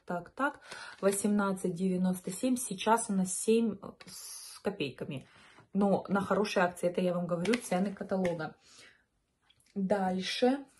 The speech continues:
мои зубные пасты. Вот я как-то не могу определиться, Юки или Нуки они называются. Моя любимая — ананасик. И обычно они,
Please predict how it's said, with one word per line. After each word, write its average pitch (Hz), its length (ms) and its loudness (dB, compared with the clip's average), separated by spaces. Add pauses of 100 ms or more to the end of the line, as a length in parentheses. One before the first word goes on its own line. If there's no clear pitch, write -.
(140)
мои 208 280 2
зубные 196 640 2
пасты. 185 580 -2 (500)
Вот 170 300 -6 (140)
я 202 160 -2
как-то 226 480 0 (100)
не 196 220 -2
могу 202 300 -2
определиться, 170 760 -4
Юки 220 400 -4
или 180 260 0
Нуки 208 400 2
они 190 180 2
называются. 180 800 0 (320)
Моя 214 220 4
любимая — 196 480 4
ананасик. 190 760 0
И 196 100 4
обычно 185 600 2
они, 185 360 2